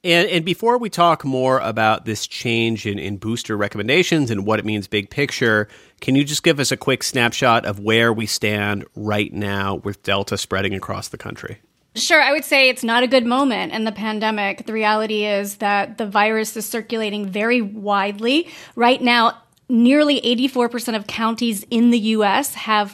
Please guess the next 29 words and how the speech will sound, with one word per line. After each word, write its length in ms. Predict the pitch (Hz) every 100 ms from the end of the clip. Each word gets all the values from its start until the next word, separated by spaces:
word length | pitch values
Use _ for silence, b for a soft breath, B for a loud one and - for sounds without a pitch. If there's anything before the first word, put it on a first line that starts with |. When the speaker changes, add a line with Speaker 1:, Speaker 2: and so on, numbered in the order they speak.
| -
Speaker 2:
what 160 | 208
the 60 | 208
C 180 | - 220
D 100 | 214
C 180 | 226 214
categorizes 680 | 226 214 208 208 202 202 202
as 160 | 190
a 60 | 196
high 460 | - - 220 226
level 380 | 220 214 208 214
of 120 | 214
community 420 | - 220 208 190 190
spread. 640 | - - 180 196 311 349
Speaker 1:
Mm-hmm. 400 | - 117 98 90 -
Speaker 2:
And 180 | 254
new 160 | 262 311
cases 420 | 285 285 285 277
are 60 | 285
really 280 | 269 277 277
surging. 520 | - 269 311 247 214
We've 180 | 214 -
seen 400 | 247 240 220 180
just 360 | 226 254 -
since 260 | - 254 247
the 120 | 233
start 320 | - 240 226
of 100 | 220
this 200 | 202 190
month, 520 | 196 185 220 370 -